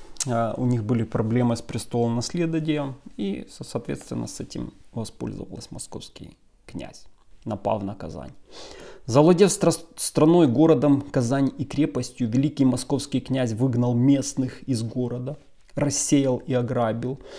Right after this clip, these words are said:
чтобы никто из них или их потомков там не жил в Казани, а жили бы они далеко оттуда, в селах. Им разрешено также выбирать себе правителей из своих родов и племен, однако при том условии, чтобы они служили великому князю и были готовы с таким количеством войска,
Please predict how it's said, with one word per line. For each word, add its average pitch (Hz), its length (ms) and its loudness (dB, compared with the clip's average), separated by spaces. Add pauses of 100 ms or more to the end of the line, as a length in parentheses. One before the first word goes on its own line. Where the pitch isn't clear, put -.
(240)
чтобы 127 360 6
никто 135 320 6
из 120 160 6
них 143 240 6
или 131 160 6
их 131 180 0
потомков 127 560 -2
там 120 240 2
не 120 140 4
жил 113 320 0 (180)
в - 80 -16
Казани, 123 560 -6 (460)
а 131 140 4
жили 139 280 8
бы 131 220 2
они 127 180 2
далеко 127 460 0
оттуда, 120 420 -2
в - 60 -8
селах. 131 500 -4 (1700)
Им 165 160 10
разрешено 143 560 8
также 131 320 4
выбирать 127 360 6
себе 123 200 2
правителей 131 500 2
из 131 140 -2
своих 131 280 0
родов 123 320 2
и 113 40 -4
племен, 131 440 0
однако 123 380 -2
при - 140 -4
том 131 260 0
условии, 135 400 0
чтобы 117 340 -2
они 123 200 2
служили 120 460 0
великому 117 440 -2
князю 123 360 -2
и 120 40 0
были 117 220 0
готовы 120 380 -2
с - 60 -10
таким 123 280 -4
количеством 120 560 -6
войска, 131 360 -4